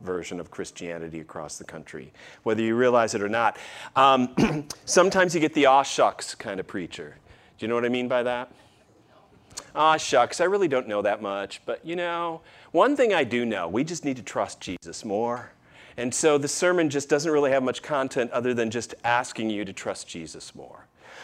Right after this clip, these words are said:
Or there is the, um, the fear-mongering minister. Do you know what I mean by that?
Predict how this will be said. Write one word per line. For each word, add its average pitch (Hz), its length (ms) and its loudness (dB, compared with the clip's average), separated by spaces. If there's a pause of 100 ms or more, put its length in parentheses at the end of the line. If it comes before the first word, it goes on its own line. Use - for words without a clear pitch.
(160)
Or 160 220 10
there 175 240 10
is 175 280 6
the, 147 320 8
um, 117 440 4 (300)
the 151 80 8
fear-mongering 120 800 4
minister. 85 540 -8
Do 82 80 -12
you 98 60 -6
know 107 100 -2
what 113 100 -2
I 117 60 -2
mean 117 180 -4
by 110 140 0
that? 117 340 -4